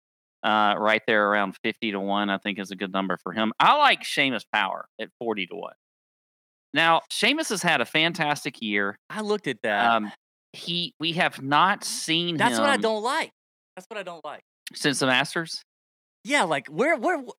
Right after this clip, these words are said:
Speaker 2: what's Seamus been doing, man? Like, where you been? We've had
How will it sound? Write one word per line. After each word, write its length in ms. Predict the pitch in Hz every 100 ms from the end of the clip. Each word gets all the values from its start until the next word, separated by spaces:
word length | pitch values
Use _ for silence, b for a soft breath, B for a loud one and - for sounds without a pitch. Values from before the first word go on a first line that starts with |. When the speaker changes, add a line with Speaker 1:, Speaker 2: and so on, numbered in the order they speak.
| _ -
Speaker 2:
what's 220 | 381 -
Seamus 320 | 403 440 -
been 180 | 392 285
doing, 380 | 247 403 330 135
man? 280 | 120 151 240
Like, 160 | 220
where 140 | 220 403
you 120 | 440
been? 400 | 427 453 320 - _ _
We've 140 | - 330
had 300 | 370 320